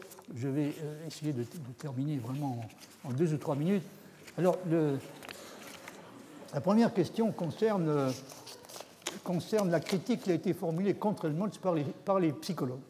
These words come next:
Euh, évidemment, il est le der-, Helmholtz est le dernier à pouvoir être soupçonné d'avoir cherché à réduire la psychologie à la physiologie.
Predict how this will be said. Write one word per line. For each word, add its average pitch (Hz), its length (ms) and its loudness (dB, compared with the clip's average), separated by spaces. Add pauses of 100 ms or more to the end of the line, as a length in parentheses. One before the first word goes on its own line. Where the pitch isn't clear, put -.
(300)
Euh, 143 180 -2 (200)
évidemment, 175 320 4
il 165 80 6
est 139 160 4
le 160 100 6
der-, 170 240 6 (100)
Helmholtz 156 280 0
est 151 60 0
le 120 60 0
dernier 185 400 6
à 196 60 4
pouvoir 170 260 2
être 156 180 -4
soupçonné 170 400 -4
d'avoir 151 220 -2
cherché 160 280 -6
à 156 80 2
réduire 139 320 0
la 135 80 -2
psychologie 143 560 -4 (400)
à 143 60 -6
la 143 80 -4
physiologie. 139 580 4